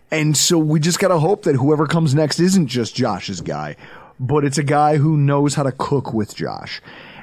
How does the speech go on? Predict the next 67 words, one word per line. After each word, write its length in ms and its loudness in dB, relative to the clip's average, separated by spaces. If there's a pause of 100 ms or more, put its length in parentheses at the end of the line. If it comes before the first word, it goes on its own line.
(160)
And, 360 0 (440)
I 80 0
mean, 100 0
that's 220 0
about 180 0
the 80 -4
best 320 -2
we 80 0
can 140 -4
hope 220 -2
for 180 0
because 260 0
you 80 2
guys 220 0
have 100 -4
found 260 0
one 80 0
in 60 0
Miami. 520 -2 (360)
Now, 80 -2
you 140 2
guys 180 2
are 60 -2
gonna 140 2
have 160 2
a 40 -2
ton 260 -2
of 120 -2
content 380 0
over 120 0
the 80 2
next 180 0
month 240 2
and 100 0
a 40 2
half 320 0
as 140 -2
we 120 0
kind 220 -2
of 140 -6 (560)
head, 260 -2
I 120 0
mean, 140 2
it's, 160 -2
it 180 -2
seems 400 2
like 120 0
the 100 -2
season 460 2
didn't 320 2
start 300 0
that 120 0
long 300 2
ago, 140 -2
but 120 -4
we're 180 0
already 200 2
looking 360 2
at 100 -2
the 160 2
end 380 0
going, 260 -2
"Our 100 -2
next 260 -2
matchup's 440 0
coming 240 2
up." 220 -2